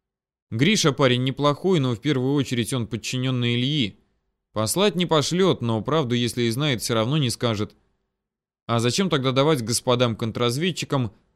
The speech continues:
лишнюю пищу для размышлений? Пока эта каша варилась на медленном огне у меня в голове,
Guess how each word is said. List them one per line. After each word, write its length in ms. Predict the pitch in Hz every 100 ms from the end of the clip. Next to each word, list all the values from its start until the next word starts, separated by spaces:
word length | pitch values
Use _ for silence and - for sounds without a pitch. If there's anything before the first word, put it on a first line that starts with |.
| _ -
лишнюю 560 | 131 170 196 165 147
пищу 320 | 117 156 -
для 160 | 127 127
размышлений? 840 | 120 120 123 - 117 104 98 92 _ _ _ _ _ _ _ _ _ _ _ _ _ _
Пока 280 | 98 110 214
эта 180 | 226 180
каша 320 | - 202 160
варилась 460 | 135 147 185 139 131
на 120 | 127
медленном 540 | 131 180 135 117 113
огне 320 | 117 127 165 165
у 60 |
меня 320 | 113 123 151
в 80 | 113
голове, 520 | 107 110 113 147 185